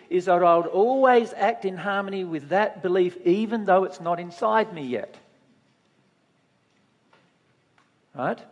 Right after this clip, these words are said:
And I would be willing to emotionally process through that belief that is false at the same time. Now, many of you are trying to accept this belief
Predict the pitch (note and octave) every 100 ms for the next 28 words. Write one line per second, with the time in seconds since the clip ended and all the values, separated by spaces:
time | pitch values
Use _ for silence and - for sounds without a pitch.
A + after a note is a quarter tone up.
0 | _ _ _ _ _ - D#3+ E3+ F3 F3
1 | E3 D3+ C3+ A#3 D4+ G3+ A3 G3 E3+ D#3+
2 | F3 A#3+ C4+ - A3 A3 G#3+ A3+ A#3+ -
3 | E3 D#3+ - - - G#3 G#3 A3 A#3 G3
4 | C#3 C3+ E3 - D3+ E3+ F#3 - E3+ C3+
5 | - - - _ _ _ _ _ _ _
6 | _ _ - A#2+ - - D3 D3+ D3 C3
7 | A2 F#2 - _ _ _ _ _ _ _
8 | _ _ _ _ _ _ _ _ _ _
9 | _ D3 D3 D3+ G#3+ C4 B3 F3+ D3 C#3
10 | G3+ - _ C#3+ C#3 - E3+ E3+ E3+ -
11 | C#3 - - A#3+ - A#3 - F#3+ F#3+ C4
12 | - -